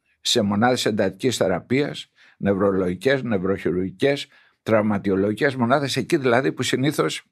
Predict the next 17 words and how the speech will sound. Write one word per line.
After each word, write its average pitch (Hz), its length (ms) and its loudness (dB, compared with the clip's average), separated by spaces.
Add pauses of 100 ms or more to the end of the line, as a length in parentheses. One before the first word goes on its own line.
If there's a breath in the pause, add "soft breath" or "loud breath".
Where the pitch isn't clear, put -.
(160)
υπάρχουν 135 520 2
οι 127 60 0
πτωματικοί 113 580 2
δότες. - 540 -2 (840 loud breath)
Οι 117 180 4
ίδιοι 180 240 4
συντονιστές 135 960 0 (180)
είναι 147 240 0
εκπαιδευμένοι 117 760 0
να 131 120 0
μιλάνε 113 320 2
και 110 140 -2
στις 87 220 -6
οικογένειες 98 720 -2 (380 soft breath)
και 139 160 4
των 143 140 2
συγγενών 113 680 0